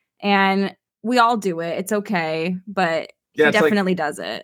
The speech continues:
Speaker 2: it's like he's forcing, and he know, he knows he has, like, five or six really insightful lines to say. And he's just,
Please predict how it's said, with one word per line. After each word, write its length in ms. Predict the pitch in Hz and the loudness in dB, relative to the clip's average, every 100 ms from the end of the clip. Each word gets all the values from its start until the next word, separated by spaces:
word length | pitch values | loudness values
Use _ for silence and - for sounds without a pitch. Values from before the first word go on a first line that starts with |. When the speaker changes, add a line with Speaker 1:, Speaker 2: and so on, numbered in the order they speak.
| - | -2
Speaker 2:
it's 140 | 156 | 2
like 120 | 180 | 2
he's 180 | 175 151 | 2 0
forcing, 380 | - 175 165 147 | 2 2 2 0
and 100 | 131 | 0
he 120 | 135 | 2
know, 300 | 135 135 139 | 2 4 4
he 420 | 139 120 - 127 | 0 -4 -10 -2
knows 200 | 135 139 | 0 2
he 80 | 143 | 2
has, 260 | 127 120 110 | 2 2 2
like, 240 | 107 92 | 0 0
five 300 | - 110 110 | 0 2 2
or 60 | 110 | 0
six 260 | 123 110 | -2 -4
really 180 | 104 107 | 0 0
insightful 460 | 104 95 107 101 90 | 0 0 -2 -2 -4
lines 640 | 87 90 95 101 110 - | -2 -2 -2 -2 -6 -14
to 120 | - 92 | -12 -10
say. 500 | - 95 95 107 117 _ _ _ _ | -4 -2 0 -2 -6 _ _ _ _
And 140 | 127 | 0
he's 180 | 131 120 | 2 2
just, 320 | 143 127 - | -2 -4 -8